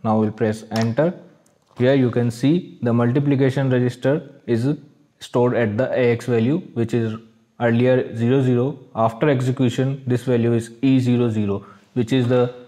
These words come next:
byte multiplication of two words eighty and forty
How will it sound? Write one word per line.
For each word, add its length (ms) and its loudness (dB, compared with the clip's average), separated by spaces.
byte 240 2
multiplication 920 0
of 260 -2
two 100 0
words 360 0
eighty 580 0
and 200 -2
forty 520 -4